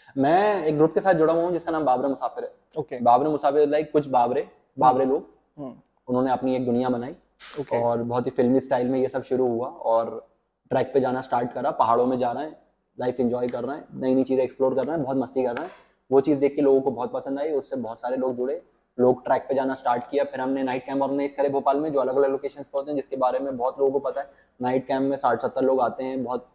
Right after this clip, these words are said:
Speaker 1: अच्छी आइस ब्रेकिंग एक्टिविटीज होती है, इंटरेक्शन होता है,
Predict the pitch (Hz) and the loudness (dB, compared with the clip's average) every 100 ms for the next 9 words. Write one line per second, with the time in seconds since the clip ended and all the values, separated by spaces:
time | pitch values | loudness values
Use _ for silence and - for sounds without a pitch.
0 | - - - 123 123 123 131 127 131 127 | -20 -8 -2 2 2 2 -2 -4 -4 0
1 | 135 131 131 135 123 120 - 131 127 131 | 2 2 2 -2 0 -2 -4 -4 -4 -4
2 | - - _ | -8 -12 _